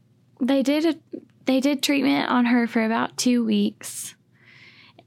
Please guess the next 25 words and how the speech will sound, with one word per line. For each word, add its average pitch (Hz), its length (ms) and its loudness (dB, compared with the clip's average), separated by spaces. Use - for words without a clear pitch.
I 226 80 -2
think 269 200 0
they 254 140 2
finally 247 340 0
started 247 300 0
it. 226 240 0
She - 200 -2
was 214 100 -2
finally 233 500 0
at 214 140 0
a - 60 -2
place 214 320 -2
where 214 80 -2
she 202 180 0
could 196 220 -4
start - 380 -4
to 233 60 0
have 202 460 -2
some 202 300 2
milk. 196 420 0
<laughs> - 60 -8
Um, 220 560 0
and 240 220 2
so 220 480 0
I, 240 100 -2